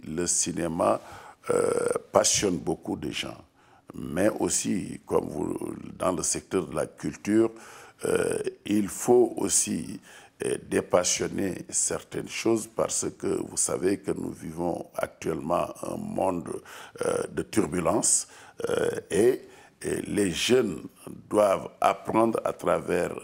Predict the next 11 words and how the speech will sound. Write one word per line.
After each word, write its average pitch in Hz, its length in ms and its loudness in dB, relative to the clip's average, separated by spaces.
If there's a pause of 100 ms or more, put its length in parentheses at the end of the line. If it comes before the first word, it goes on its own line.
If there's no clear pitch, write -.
(140)
le 90 340 2
cinéma, 85 720 0 (400)
euh, 82 140 4 (160)
certaines - 840 2 (260)
choses 104 460 0
pour 104 280 -2 (140)
éviter 98 640 0 (320)
de - 140 -2
verser - 640 0
dans 85 220 -4
cette - 420 -4